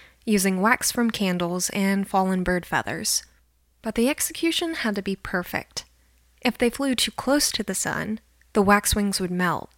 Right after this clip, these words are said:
and if they flew too close to the ocean, the wings would become saturated with water and be too heavy to operate. However, too egotistical and too ecstatic with the feeling of flight,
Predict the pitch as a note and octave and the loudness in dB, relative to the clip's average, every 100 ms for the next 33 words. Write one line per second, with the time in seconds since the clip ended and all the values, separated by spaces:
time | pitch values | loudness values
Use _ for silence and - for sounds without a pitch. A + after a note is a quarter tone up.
0 | - _ _ - G#3 G3 G3 - G3 F#3+ | -20 _ _ 2 2 4 0 0 -2 0
1 | F#3 - F3 E3+ - F3 D3+ C4+ C4+ - | -4 -2 -2 -2 -4 -2 2 4 4 0
2 | D#3+ E3+ - _ - G3 G3 F#3+ - F#3 | -4 -6 -8 _ 0 2 4 2 0 -2
3 | F3 F#3+ F3 - F3 - E3+ E3+ E3 G3 | -4 -4 -2 0 0 0 -2 -2 -4 -6
4 | D3 - B3 A#3+ E3 D#3+ F#3 - - - | -10 0 2 4 4 2 -4 -14 -16 -2
5 | B3+ B3 A#3+ A3 - G3+ F3 F3 E3+ C3 | 0 2 0 -2 0 -2 0 0 0 0
6 | D#3 C#3+ D3 - - _ _ _ _ _ | 0 0 -2 -4 -12 _ _ _ _ _
7 | - A#3 G#3+ - - A3+ - - B3 C#4 | 4 6 8 4 0 -4 -6 0 6 6
8 | D4 C4 B3 B3 G#3+ - - - F#3+ G#3+ | 6 2 2 2 0 0 0 2 2 0
9 | - A3+ A3 G3 - C#4 C#4 - A#3+ A3+ | 2 4 4 4 0 2 0 0 2 4
10 | G3+ - F#3+ F3+ F3+ F3+ F3+ F3+ - G#3 | 2 2 -4 -2 -2 0 0 -2 0 0
11 | F3 D#3 - | 0 -2 -6